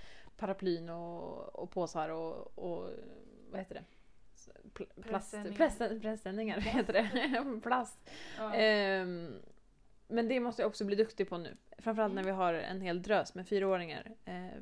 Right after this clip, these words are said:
Speaker 1: för jag tycker att gör man sånt arbete varje vecka hemma så blir det inte så stor big deal att komma ut på tävling. Eh, om det är skyltar och, eh, det regnar och paraplyer och, och annat.
Speaker 2: Ja.
Speaker 1: Så att, <clears throat> det måste vi faktiskt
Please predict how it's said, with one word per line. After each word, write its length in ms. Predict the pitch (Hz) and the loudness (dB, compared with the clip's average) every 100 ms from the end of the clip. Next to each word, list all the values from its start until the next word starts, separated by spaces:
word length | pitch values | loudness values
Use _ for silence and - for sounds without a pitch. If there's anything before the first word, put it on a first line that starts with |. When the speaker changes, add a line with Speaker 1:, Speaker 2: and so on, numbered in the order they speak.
| - | -14
Speaker 1:
för 120 | - - | -10 4
jag 180 | 226 | 4
tycker 180 | 208 202 | 6 2
att 80 | 185 | 6
gör 160 | 220 220 | 6 6
man 140 | 208 | 2
sånt 280 | 202 185 175 | 0 0 0
arbete 580 | 185 180 175 170 175 165 | 0 2 2 0 2 0
varje 400 | 147 185 175 175 | 0 -2 -2 -2
vecka 260 | 165 - 180 | -4 -6 -6
hemma 320 | 175 170 170 | -4 -6 -8
så 120 | 180 | -6
blir 200 | 175 170 | -2 -2
det 60 | 170 | -4
inte 140 | 165 | -10
så 100 | - | -12
stor 360 | - - - - - - - - - - | -8 -8 -8 -10 -16 -18 -20 -20 -20 -6
big 260 | 185 196 180 | 2 2 4
deal 280 | 214 185 | 6 6
att 80 | 180 | 4
komma 240 | 202 180 170 | 2 0 0
ut 100 | - | 0
på 80 | |
tävling. 500 | 175 185 175 156 196 - - | 2 4 2 -2 -6 -12 -4
Eh, 320 | 196 175 160 143 - | -2 0 -2 -4 -4
om 180 | 180 | -2
det 120 | 165 160 | 0 0
är 40 | |
skyltar 580 | - 170 165 - 156 156 | 0 -2 -2 -2 0 0
och, 360 | 151 - 58 55 | -4 -4 -6 -6
eh, 40 | - - 127 | -6 -8 -6
det 100 | 160 | -4
regnar 360 | 175 165 175 147 | -2 -2 -4 -6
och 120 | 135 | -4
paraplyer 500 | - 170 - 160 - | -2 -2 -2 -6 -6
och, 300 | - - - | -8 -10 -2
och 120 | 170 185 | 2 2
annat. 180 | 175 | 0
Speaker 2:
Ja. 60 | 214 | -2
Speaker 1:
Så 100 | 214 | -2
att, 140 | 214 - - 294 277 247 214 | -2 -6 0 4 8 6 6
<clears throat> 680 | - - - - - - - | -6 -12 -10 -10 -10 -10 -2
det 200 | 262 254 | 6 6
måste 320 | 233 226 214 | 6 4 8
vi 100 | 208 | 8
faktiskt 480 | 196 170 175 - | 6 2 0 -2